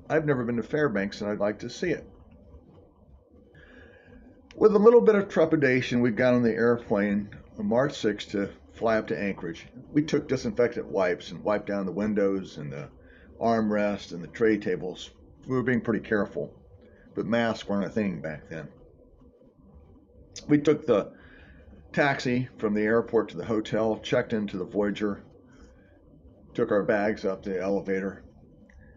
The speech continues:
Then we went right back down, went outside, and went walking around downtown Anchorage, saw some people doing a blanket toss, and just soaked in the atmosphere.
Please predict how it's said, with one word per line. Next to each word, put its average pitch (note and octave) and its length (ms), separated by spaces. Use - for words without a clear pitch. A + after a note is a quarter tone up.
Then A#2+ 100
we G#2+ 100
went G2+ 260
right A2 260
back G#2+ 260
down, F#2+ 440
went A2 160
outside, G#2 720
and D#2+ 240
went G2+ 220
walking F3+ 380
around B2 400
downtown A2 400
Anchorage, G#2 680
saw A#2 300
some A2 160
people A2 240
doing A2 180
a G2+ 60
blanket G#2 400
toss, G2+ 460
and G2 100
just A#2 300
soaked B2 260
in A2+ 80
the G#2 140
atmosphere. E2+ 720